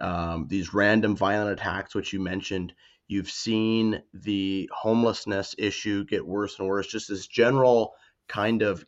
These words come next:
chaos and disorder in our streets. And obviously the overdose deaths, over two thousand in British Columbia alone last year, dead from drug overdoses. And, uh, I really want to know, uh, 'cause I had a feeling that these might all be connected. And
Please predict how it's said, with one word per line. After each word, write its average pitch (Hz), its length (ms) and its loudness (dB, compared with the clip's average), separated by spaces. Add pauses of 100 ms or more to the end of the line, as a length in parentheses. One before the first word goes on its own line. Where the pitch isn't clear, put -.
chaos 123 680 2
and 107 200 -4
disorder 107 520 0
in 101 100 -4
our 98 100 -2
streets. 113 380 -2
And 107 80 -2
obviously 113 340 -2
the 98 100 -2
overdose 107 520 0
deaths, 92 400 -6 (360)
over 110 180 2
two 123 220 -4
thousand 110 420 0
in 90 140 -6
British 104 240 -4
Columbia 98 480 -4
alone 98 400 -2
last 92 400 -8
year, 90 240 -6 (400)
dead 104 380 2 (260)
from 98 180 -2
drug 104 240 2
overdoses. 95 680 -2 (400)
And, 101 360 2
uh, 101 180 2
I 110 80 0
really 127 220 6
want 123 280 6
to 123 100 -6
know, 110 380 4 (280)
uh, 98 200 2
'cause 113 160 -6
I 104 80 2
had 123 160 6
a 123 40 6
feeling 120 400 2
that 107 120 2
these 101 180 -4
might 110 180 2
all 107 120 2
be 107 160 -4
connected. - 580 -6
And 98 400 -4